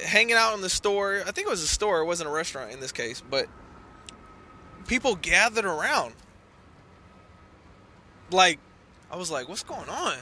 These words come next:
Why, why are there, there's a lot of people around this person." They had a dog.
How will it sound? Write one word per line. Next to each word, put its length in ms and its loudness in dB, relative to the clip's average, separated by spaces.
Why, 160 -6
why 200 -2
are 40 0
there, 220 0
there's 100 -12
a 40 -2
lot 140 8
of 60 0
people 320 0
around 300 -2
this 100 -8
person." 380 -6
They 80 -2
had 160 6
a 40 -2
dog. 380 -4